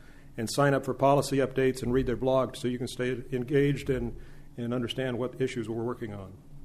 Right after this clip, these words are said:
Also, at the heart of impro-, improving productivity and feeding the world is the issue of innovation and technology. I'm proud to say that the ag industry is making amazing strides in this department. For instance,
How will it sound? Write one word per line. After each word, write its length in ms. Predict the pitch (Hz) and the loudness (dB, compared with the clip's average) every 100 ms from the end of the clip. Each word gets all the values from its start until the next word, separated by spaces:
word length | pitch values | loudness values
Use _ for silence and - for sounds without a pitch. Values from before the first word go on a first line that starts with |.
| - - - - - - - - - - - - - | -10 -8 -8 -8 -12 -14 -14 -12 -14 -14 -16 -16 -2
Also, 520 | 117 135 - 175 - - - - - | 2 4 4 0 -2 -14 -18 -18 2
at 160 | 139 143 | 4 4
the 80 | 131 | 2
heart 260 | 160 180 | 6 8
of 80 | 156 | 8
impro-, 480 | 151 147 160 170 - | 6 6 4 4 4
improving 420 | 127 - 170 151 | 2 8 8 8
productivity 600 | - 147 135 - 147 143 | 4 4 4 4 4 4
and 100 | 123 | 2
feeding 280 | 156 143 131 | 4 4 2
the 60 | |
world 440 | 123 151 151 135 - - - - | 4 4 4 2 -2 -10 -14 -6
is 200 | 139 123 | 0 0
the 120 | 131 135 | 2 2
issue 220 | 131 135 | 2 2
of 80 | 127 | 4
innovation 480 | 139 135 135 120 | 4 4 4 2
and 140 | 120 113 | -4 -2
technology. 640 | 127 123 123 113 92 - - - - - - - - - - - - - - - - | -4 -2 -2 -2 -6 -12 -14 -14 -14 -14 -14 -16 -16 -18 -18 -18 -18 -18 -18 -16 -2
I'm 120 | 123 | 0
proud 220 | 123 156 | 6 8
to 80 | 151 | 8
say 220 | 143 151 | 6 6
that 100 | 139 | 6
the 140 | 120 131 | 6 6
ag 200 | 160 147 | 6 6
industry 480 | 120 117 - 127 135 | 4 2 0 0 0
is 140 | 113 | 0
making 280 | 131 127 123 | 0 0 0
amazing 400 | 117 143 151 143 | 6 6 6 2
strides 460 | - 135 131 117 | 0 2 2 0
in 60 | 113 | -4
this 140 | 113 | -6
department. 440 | - - 117 110 98 - - 277 - - - - - - - - | -8 -4 -4 -4 -10 -10 -4 -4 -4 -8 -14 -18 -20 -20 -16 2
For 140 | 139 | 6
instance, 460 | 143 143 104 98 | 6 2 -6 -10